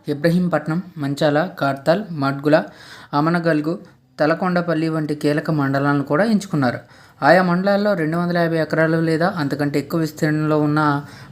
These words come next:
ప్రభుత్వ భూములను, వాటి సర్వే నెంబర్లను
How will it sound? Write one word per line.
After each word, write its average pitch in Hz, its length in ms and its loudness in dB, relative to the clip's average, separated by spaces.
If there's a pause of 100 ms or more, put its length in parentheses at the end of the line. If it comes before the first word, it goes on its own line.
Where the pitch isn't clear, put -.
(100)
ప్రభుత్వ 196 400 4
భూములను, 151 540 2 (340)
వాటి 165 220 6
సర్వే 180 380 0
నెంబర్లను 165 580 2